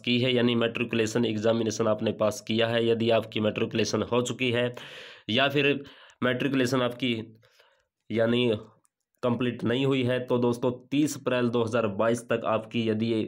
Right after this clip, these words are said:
क्वालिफिकेशन जो है कंप्लीट हो जाती है, तो आप इसके लिए एलिजिबल हो। हाँ दोस्तों, इसमें आपकी सिर्फ टेंथ पास ही चलेगी। यदि आपने टेंथ पास की है, तो आप इसके लिए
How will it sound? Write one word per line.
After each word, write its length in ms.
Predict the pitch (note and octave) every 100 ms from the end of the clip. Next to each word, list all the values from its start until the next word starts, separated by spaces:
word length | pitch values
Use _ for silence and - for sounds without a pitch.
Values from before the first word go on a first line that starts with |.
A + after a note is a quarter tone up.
| -
क्वालिफिकेशन 680 | A2+ A2+ A#2 A2+ A2+ A2 G#2+
जो 140 | G#2+
है 80 | G#2 -
कंप्लीट 500 | G#2+ G2+ A2 G#2+ - _ _ -
हो 120 | A#2+
जाती 340 | B2+ B2+ C3
है, 100 | B2+
तो 140 | C3 B2
आप 180 | G2+ A2
इसके 260 | A2 -
लिए 340 | G2 A2+ D3 -
एलिजिबल 480 | A2 A2 G#2 G#2 G#2
हो। 320 | G2 F2+ F2+ - - _ _ _ _ _ _ _ _ _ -
हाँ 220 | A#2 B2
दोस्तों, 380 | C3 - C3+ B2+
इसमें 300 | G#2+ A#2 A#2
आपकी 320 | A2 G#2+ -
सिर्फ 280 | A2 A2 A2 - - -
टेंथ 180 | A#2 A#2 -
पास 200 | A2+ A2+
ही 100 | A2
चलेगी। 420 | A2 A2+ A#2 A#2 A#2+
यदि 160 | A2+ A#2
आपने 240 | A2 A2+ A2
टेंथ 220 | A2+ A2 -
पास 240 | G#2+ G#2 -
की 160 | A2+ A#2
है, 80 | B2
तो 140 | - A2
आप 180 | G2+
इसके 300 | G#2 - G#2+
लिए 240 | G2 G2